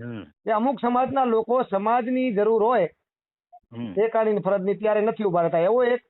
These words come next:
Speaker 2: સમા-, તમારી સમાજના વ્યક્તિનો ફોન તમારી સમાજના લોકોને બધાને ગયો કે મારી દીકરી
Speaker 1: હમ.
Speaker 2: ભણે છે, એને પચીસ હજારની જરૂર છે ટેકાની. તો બધા એમ કીધું, "વિચારીએ છીએ ને, કહું છું ને,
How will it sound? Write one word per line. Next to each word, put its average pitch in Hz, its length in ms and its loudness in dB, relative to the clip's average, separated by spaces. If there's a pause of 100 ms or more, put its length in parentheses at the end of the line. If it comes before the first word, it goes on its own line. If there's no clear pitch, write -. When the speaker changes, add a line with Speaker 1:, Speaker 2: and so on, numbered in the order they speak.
(140)
Speaker 2:
સમા-, 190 260 -2 (200)
તમારી 214 320 0
સમાજના 214 420 0
વ્યક્તિનો 208 460 -2
ફોન 196 180 -2
તમારી 196 320 -2
સમાજના 190 420 -2
લોકોને 180 380 0
બધાને 175 300 0
ગયો 202 220 0 (300)
કે 175 100 2
મારી 190 280 0
દીકરી 185 300 -4
Speaker 1:
હમ. 175 60 -2
Speaker 2:
ભણે 175 280 0
છે, 226 260 0 (260)
એને 196 180 0
પચીસ 190 380 -2
હજારની 190 340 2
જરૂર 185 320 0
છે 196 140 -2
ટેકાની. 175 380 -2
તો 185 80 0
બધા 226 200 0
એમ 233 140 2
કીધું, 190 260 -2
"વિચારીએ 180 420 0
છીએ 160 140 -4
ને, 147 60 -8
કહું 185 240 0
છું 160 200 -6
ને, 139 60 -6